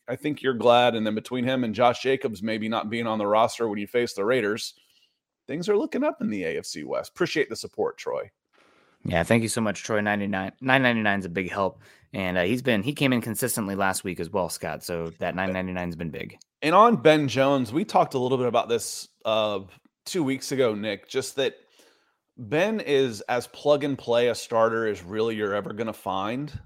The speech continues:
Speaker 1: uh, o-, on the offensive line. Yes, you like the cohesion. Yes, you like the camaraderie, all that type of thing. But Ben would fit right in, and he's gonna take his time. And someone's gonna,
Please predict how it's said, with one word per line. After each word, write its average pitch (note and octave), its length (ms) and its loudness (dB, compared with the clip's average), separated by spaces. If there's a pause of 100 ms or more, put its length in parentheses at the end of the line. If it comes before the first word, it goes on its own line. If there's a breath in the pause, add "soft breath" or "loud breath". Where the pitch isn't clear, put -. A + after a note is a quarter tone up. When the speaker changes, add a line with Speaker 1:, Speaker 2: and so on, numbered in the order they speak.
(200)
Speaker 1:
uh, G2+ 400 0
o-, G2+ 200 -6
on A#2 120 -6
the A#2+ 80 -4
offensive A#2 360 -4
line. A#2 280 0
Yes, B2 320 0
you B2 80 -2
like A#2+ 220 2
the A#2 100 -6
cohesion. A2 840 -4
Yes, G#2 340 -2
you A#2 80 -2
like A2 200 0
the A#2 80 -6
camaraderie, G#2+ 720 0
all A2 140 6
that A#2 120 2
type - 220 -4
of G2 80 -16
thing. G#2+ 280 -4
But G2 160 -6
Ben C#3 240 0
would A2+ 140 -2
fit - 280 -2 (100)
right A2 260 4
in, C3 360 -2 (720)
and C3+ 760 0
he's F#3 240 -2
gonna E3+ 180 0
take C#3 260 4
his A#2+ 180 -2
time. A2 560 -4 (140)
And A2+ 220 -4
someone's C#3+ 420 0
gonna, C3 320 -2